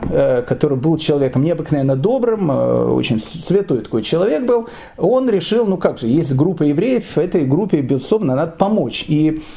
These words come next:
э, он, и, к-, как я понимаю, была довольно большая группа евреев, он её, э, оплачивает их полностью, весь переезд, э, в землю Израиля. Причём, э, так как, видимо, их было много, и Раф Менахем Мендель из Витебска тратил много денег,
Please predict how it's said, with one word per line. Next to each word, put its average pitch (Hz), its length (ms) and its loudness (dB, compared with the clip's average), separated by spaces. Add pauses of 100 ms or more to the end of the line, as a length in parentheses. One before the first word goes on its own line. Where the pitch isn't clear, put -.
(120)
э, 131 380 2 (100)
он, 226 240 0 (180)
и, 127 240 -4
к-, - 200 -2
как 165 220 2
я 165 60 0
понимаю, 190 420 0
была 127 200 0
довольно 165 260 0
большая 151 340 0
группа 156 300 0
евреев, 202 480 0
он 240 180 2
её, 226 380 2 (140)
э, 147 160 2 (100)
оплачивает 170 680 0
их 147 160 -2
полностью, 180 440 -2
весь 165 200 0
переезд, 214 560 0 (340)
э, 127 400 2
в 120 60 -2
землю 220 320 2
Израиля. 120 400 0
Причём, 180 440 0 (220)
э, - 300 0
так 202 160 2
как, 185 120 -6
видимо, 180 360 2
их 135 160 0
было 165 180 2
много, 175 540 0 (160)
и 135 200 2
Раф 160 300 0
Менахем 160 480 -2
Мендель 165 380 0
из 156 120 0
Витебска 156 460 -2
тратил 175 420 0
много 156 360 0
денег, 233 480 -2